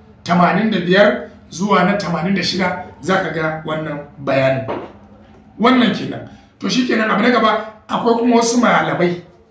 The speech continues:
su ma sun bi Mu'tazilawa, sun ce sihiri ƙarya ne, kawai renin wayo, ba wani sihiri, ba wani wanda zai ma wani sihiri ya kama ka. Waɗannan malaman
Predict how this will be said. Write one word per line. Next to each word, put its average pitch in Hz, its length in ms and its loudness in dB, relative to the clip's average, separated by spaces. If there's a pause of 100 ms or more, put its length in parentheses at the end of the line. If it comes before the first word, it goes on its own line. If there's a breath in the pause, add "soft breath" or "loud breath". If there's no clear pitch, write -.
(340)
su - 220 -8
ma 208 160 0
sun 202 240 0
bi 185 60 -2
Mu'tazilawa, 185 960 2 (160 loud breath)
sun 208 240 -6
ce - 140 -4
sihiri 175 440 2
ƙarya 180 320 0
ne, 180 120 -6
kawai 240 200 6
renin 196 300 2
wayo, - 160 -10 (160)
ba 233 140 6
wani 277 180 6
sihiri, 202 400 -2 (500 loud breath)
ba 277 240 6
wani 302 160 4
wanda 302 300 4
zai 240 200 4
ma 240 140 8
wani 220 160 2
sihiri 196 360 0
ya 175 100 -2
kama 170 340 -2
ka. - 100 -12 (680 loud breath)
Waɗannan 247 380 6
malaman 202 600 4